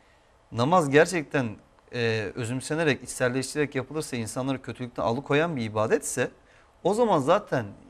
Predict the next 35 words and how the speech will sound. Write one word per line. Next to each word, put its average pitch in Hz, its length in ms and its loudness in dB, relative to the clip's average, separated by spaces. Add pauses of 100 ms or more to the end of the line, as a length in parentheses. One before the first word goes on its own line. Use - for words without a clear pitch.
(300)
aşama 170 420 2
aşama 165 380 2
da 143 60 4
olsa 135 440 -2 (440)
o 175 120 -4
günahtan 156 540 -2 (460)
yüz 165 220 -2
çevirecek 101 500 -6
zaman 98 280 -10
içerisinde 101 400 -18
o - 20 -20
insan. - 260 -20
Ama 180 280 2 (180)
ne 127 60 4
yapıyorsunuz 147 540 2
siz - 180 -10
bu 113 40 -8
şekilde 110 360 -6
yaparak? 131 340 -2 (540)
O 160 120 4
insanı 175 460 -4
o 147 160 -2
bataklığın 139 500 0
içerisinde 135 640 -4 (120)
bırakıyorsunuz, 113 600 -6
hapsediyorsunuz. - 680 -10 (600)
Yani 131 260 4 (300)
Allah 170 360 4 (180)
diyorum 226 260 0
ya, 156 60 4
yani 123 200 4
yarattığını 143 480 4
en 156 100 2
iyi 147 120 2
bilen, 147 240 4